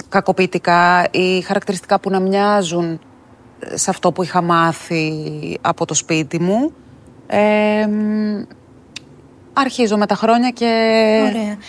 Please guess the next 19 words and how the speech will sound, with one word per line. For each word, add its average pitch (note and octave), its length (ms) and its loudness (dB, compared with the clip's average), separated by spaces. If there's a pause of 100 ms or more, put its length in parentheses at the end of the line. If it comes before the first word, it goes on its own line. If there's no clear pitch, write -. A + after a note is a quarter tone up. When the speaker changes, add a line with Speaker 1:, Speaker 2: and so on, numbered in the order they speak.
(280)
Speaker 2:
Και C#4 100 -2
γίνεται D4+ 380 0
μια C#4 200 2
αποκάλυψη B3+ 800 -2
στο - 260 -6
ότι B3 280 -2
πρέπει B3 360 0
να A#3+ 160 2
αλλάξω A3 800 0
τα G#3 180 0
pattern G#3 400 0
με G3+ 200 0
τα F#3+ 100 -2
οποία F#3 240 -2
έχω G3 200 -2
μάθει F3+ 340 0
να F3+ 80 -6
σχετίζομαι. E3 640 -6
Speaker 1:
Ναι. D#3 300 -2